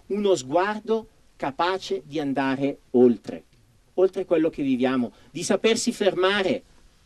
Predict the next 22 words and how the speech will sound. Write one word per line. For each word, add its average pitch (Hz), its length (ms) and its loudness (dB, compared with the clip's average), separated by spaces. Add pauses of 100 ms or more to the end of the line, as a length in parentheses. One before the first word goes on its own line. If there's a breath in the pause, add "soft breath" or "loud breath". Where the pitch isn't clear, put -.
(140)
quando 160 540 4
il 143 160 -6
paesaggio 143 600 -2
è 143 80 2
aperto, 131 600 -2 (560)
ma 131 100 -10
soprattutto 170 600 -2
di 185 80 -2
saper - 340 -2
bucare 143 560 -4
la 131 120 2
nebbia 160 560 0 (300)
che 143 120 -8
spesso 143 560 -2
scende 143 360 -4
nelle 135 180 0
nostre 127 380 -2
vite. 104 280 -12 (300 loud breath)
Siamo 180 260 6
al 180 100 4
primo 185 260 6
gennaio, 151 680 2